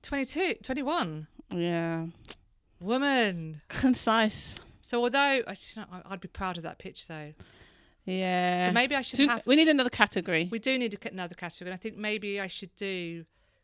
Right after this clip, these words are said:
Speaker 1: and I can't do it till the end, can I really?
Speaker 2: No.
Speaker 1: The best one. My light's just gone now.
Speaker 2: Oh.
Speaker 1: That was good
Speaker 2: Time up.
Speaker 1: timing. Time to go.
Speaker 2: <laughs> Time up.
Speaker 1: The lights have gone off in the, in the, in the den, people.
Speaker 2: <laughs> Yeah.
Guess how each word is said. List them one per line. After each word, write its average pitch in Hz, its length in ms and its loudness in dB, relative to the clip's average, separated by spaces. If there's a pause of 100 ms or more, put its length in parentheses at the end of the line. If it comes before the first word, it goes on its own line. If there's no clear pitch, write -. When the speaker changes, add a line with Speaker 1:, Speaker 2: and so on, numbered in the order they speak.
(180)
Speaker 1:
and 190 100 -6
I 190 60 -2
can't 220 360 -6
do 190 100 -10
it 196 80 -10
till 180 120 -14
the 190 120 -6
end, 175 300 -8
can 180 120 -10
I 165 60 -8
really? 151 540 -8
Speaker 2:
No. 175 580 -4
Speaker 1:
The - 80 -18
best - 280 -10
one. 160 320 -10 (280)
My 175 100 -14
light's 175 260 -10
just - 180 -14
gone 147 160 -14
now. 185 160 -2
Speaker 2:
Oh. 185 140 -4 (300)
Speaker 1:
That 208 100 -6
was 202 120 -10
good - 160 -8
Speaker 2:
Time 196 220 6
up. 202 140 4 (280)
Speaker 1:
timing. 311 120 12
Time 233 100 2
to 359 160 12
go. 359 360 10
Speaker 2:
<laughs> - 120 0 (140)
Time 277 160 2
up. 302 140 6
Speaker 1:
The 226 60 0
lights 262 280 8
have 226 120 -4
gone 254 180 8
off 269 260 6
in 233 180 6
the, 247 240 4
in 226 140 2
the, 214 320 0
in 214 120 -4
the 208 140 -2 (260)
den, 233 420 2 (100)
people. 226 520 4
Speaker 2:
<laughs> - 40 -12
Yeah. 170 360 -2